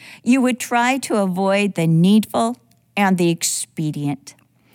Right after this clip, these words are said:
We might try to avoid or amend God's plans. So God only reveals in part because he knows how desperately we need the journey,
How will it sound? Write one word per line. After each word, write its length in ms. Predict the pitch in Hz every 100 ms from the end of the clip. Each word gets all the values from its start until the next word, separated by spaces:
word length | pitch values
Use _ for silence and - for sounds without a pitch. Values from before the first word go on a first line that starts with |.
| - -
We 120 | 233
might 280 | 240 240 247
try 320 | - 247 247
to 260 | 247 - 214
avoid 680 | - 180 180 233 226 226 226 -
or 180 | 214 190
amend 680 | 175 175 190 202 208 202 185
God's 400 | 185 170 170 -
plans. 800 | - 165 165 156 147 - - - _ _ - -
So 320 | - - 233
God 560 | 196 170 202 214 240 262 -
only 460 | 190 202 220 233 240
reveals 800 | 190 165 160 180 202 202 214 - _
in 420 | 165 170 175 180 - _
part 540 | - 160 151 - - _ _ _ - _
because 380 | 220 - 208 208
he 140 | 208
knows 600 | 196 190 190 202 220 226
how 300 | - 180 170 -
desperately 640 | 208 202 - - 180 175 165
we 220 | 165 170
need 520 | 160 170 180 202 202 _
the 180 | - 165
journey, 640 | 156 180 180 175 156 -